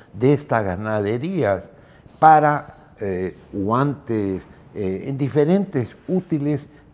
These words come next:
para, eh, el uso del minero en su trabajo. Entonces, reitero, la interacción de ambas actividades en la historia del país ha sido sumamente intensa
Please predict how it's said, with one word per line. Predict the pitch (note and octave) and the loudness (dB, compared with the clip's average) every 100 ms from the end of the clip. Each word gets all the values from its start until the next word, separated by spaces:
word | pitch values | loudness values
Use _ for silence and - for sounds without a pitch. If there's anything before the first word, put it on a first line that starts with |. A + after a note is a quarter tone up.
| _ | _
para, | A#2 G#2 G#2 - - - | 0 2 0 -4 -20 -12
eh, | G#2 F#2+ F#2 | -4 -4 -2
el | G#2+ F#2+ | -4 -2
uso | D3 D#3 B2 A#2 | -2 -2 -2 -2
del | G2 F#2 | -2 -4
minero | G#2+ G#2+ C3 F3 C3+ F#2 F#2+ - - | -4 -4 0 2 2 -2 -6 -10 -10
en | A#2+ G#2 | -4 -4
su | - A#2+ | -4 -8
trabajo. | - A#2 A#2 E3+ F3+ - - _ - - - - - | -4 0 2 2 0 -8 -20 _ -20 -20 -20 -20 -20
Entonces, | - C#3 - - - _ - _ _ - _ _ - - - G#2 A2 | -14 -14 -14 -20 -20 _ -20 _ _ -20 _ _ -20 -20 -20 -12 -10
reitero, | G#2 A#2 B2 B2 F3 A2 F#2 - - - - | -4 -4 -4 0 0 0 -6 -10 -20 -20 -10
la | A2 A2 A#2+ | -2 0 0
interacción | A#2+ A2 C3 A#2+ G#2+ - F3+ D3 | -2 -4 -2 -2 -2 -4 -2 -2
de | A2+ | 0
ambas | B2+ F3 D#3 G#2 - | 0 0 0 -4 -4
actividades | G#2+ - A2 A2+ A#2 C3+ C#3+ B2 - - - | -8 -8 -12 -8 -2 2 2 -2 -10 -20 -10
en | A#2+ G#2+ | -4 0
la | A2+ | 0
historia | A2 - C#3 C#3 C3+ A#2 | -2 -6 -4 -2 0 0
del | G2+ | 0
país | - G#2+ G#2+ B2+ - - - | -2 -4 -4 -6 -12 -20 -16
ha | - A#2+ | -8 -6
sido | C#3 D3 | -2 -2
sumamente | - - G#3+ E3+ A#2 B2+ D3 D3 C#3 B2+ - - - | -2 -6 -4 -2 -2 -2 -6 -2 -2 -2 -6 -14 -4
intensa | C3 B2+ - D#3 E3+ D#3 E3+ | -4 -2 0 0 0 -4 -8